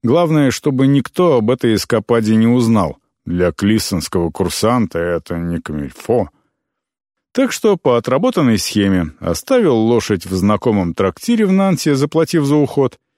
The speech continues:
переоделся на съёмной квартире и, вуаля, превратился в юного искателя приключений. Затем трое суток на дилижансе, и я на месте. Отоспался под открытым небом, благо сухо и тепло,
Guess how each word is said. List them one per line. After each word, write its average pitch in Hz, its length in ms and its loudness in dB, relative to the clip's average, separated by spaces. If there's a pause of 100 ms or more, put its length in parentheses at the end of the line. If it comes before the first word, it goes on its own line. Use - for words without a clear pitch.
(240)
переоделся 113 720 0
на 190 140 2
съёмной 190 380 0
квартире 175 720 0
и, 277 240 2
вуаля, 240 600 2 (300)
превратился 104 720 0
в 135 100 2
юного 214 500 2
искателя 202 520 0
приключений. 208 840 -2 (540)
Затем 180 420 0
трое 117 280 2
суток 123 380 -2
на 127 160 2
дилижансе, 214 840 0
и 247 320 2
я 139 160 2
на 113 160 2
месте. 85 480 -2 (460)
Отоспался 208 800 -2
под 190 180 -2
открытым 190 500 0
небом, 180 460 2
благо 147 320 0
сухо 156 300 0
и 143 80 2
тепло, 143 420 0